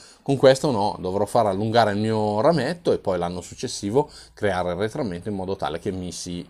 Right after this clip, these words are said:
eh, crei la lunghezza e poi nel primo, nel, nella prima fase e poi in secondo tempo vada ad infoltire.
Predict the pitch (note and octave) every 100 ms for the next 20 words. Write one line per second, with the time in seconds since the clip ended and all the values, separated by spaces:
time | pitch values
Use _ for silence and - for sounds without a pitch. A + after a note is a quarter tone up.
0 | - G2 - F#2+ F2+ - F#2 G#2 B2 A2
1 | F2 G2 - C3 C3 F#2 F2 - F#2+ F2+
2 | F2+ F#2 - F#2 G#2 G2 F2+ G2 G2+ F#2+
3 | - - F#2+ G2 - G2 F2+ C3 F3 F3
4 | C#2+ E2+ F#2 F#2+ F2+ - F#2+ E2+ F2 E2+
5 | E2+ E2+ F2 F2+ E2+ F2+ - E2+ F2